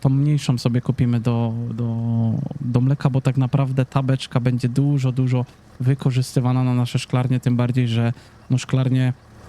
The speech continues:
e, żeby miały dobrą wydajność, to muszą, no, naprawdę mieć sporo tej wody. Trzydzieści dwa tysiące litrów wody i zobaczcie, co tak naprawdę się dzieje z naszą maszyną. Nie możemy wyjechać. Nie możemy, czy jednak idziemy?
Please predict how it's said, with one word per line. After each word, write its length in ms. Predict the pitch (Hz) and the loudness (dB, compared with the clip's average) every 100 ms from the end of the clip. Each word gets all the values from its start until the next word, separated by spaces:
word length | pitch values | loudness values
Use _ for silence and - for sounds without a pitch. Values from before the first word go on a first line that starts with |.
| - | -2
e, 500 | 127 123 123 123 120 | 0 2 2 0 0
żeby 260 | 117 127 127 | 0 0 2
miały 240 | 131 127 | 2 2
dobrą 280 | 123 127 127 | 0 0 0
wydajność, 480 | 123 127 127 123 - | 0 0 0 0 0
to 100 | 127 | 0
muszą, 300 | 131 - 123 | 0 0 2
no, 240 | 123 127 | 2 2
naprawdę 420 | 131 123 131 123 | 2 0 0 2
mieć 180 | 127 123 | 0 -2
sporo 360 | - - 127 123 | -6 -2 0 0
tej 160 | 123 | 0
wody. 240 | 120 120 131 | 0 0 -2
Trzydzieści 420 | - 147 143 151 | -2 -2 0 -2
dwa 140 | 139 | -4
tysiące 400 | 131 127 131 - | -6 -4 -4 -2
litrów 340 | 127 135 131 120 | -4 -2 -4 -2
wody 340 | 127 131 123 - - - - - - | -2 0 -2 -4 -20 -20 -20 -12 -2
i 60 | |
zobaczcie, 600 | 131 131 131 139 - 143 | 0 2 0 -2 -2 -2
co 140 | 127 135 | -2 -2
tak 180 | 139 127 | 0 0
naprawdę 440 | 131 131 127 131 | 0 0 0 0
się 180 | - 127 | 0 0
dzieje 260 | 127 131 | 2 0
z 40 | 123 | 0
naszą 240 | 127 - | 0 2
maszyną. 560 | 123 123 - 139 143 143 - - - - - - - - - - - - - | 0 0 0 2 2 0 -4 -20 -20 -16 -14 -14 -14 -14 -14 -14 -14 -12 -2
Nie 160 | 131 135 | 0 2
możemy 360 | 135 139 131 | 0 0 0
wyjechać. 540 | 123 127 120 113 - - - - - - - - - - - - - - - - - - - - - - - - | 0 0 0 -2 -6 -16 -16 -14 -12 -8 -8 -8 -8 -10 -12 -12 -12 -12 -12 -12 -12 -10 -10 -12 -12 -12 -10 -2
Nie 100 | 127 | 0
możemy, 340 | 131 139 160 | 2 2 0
czy 140 | 156 151 | 0 0
jednak 280 | 139 131 | 0 0
idziemy? 340 | 139 127 117 | 0 0 0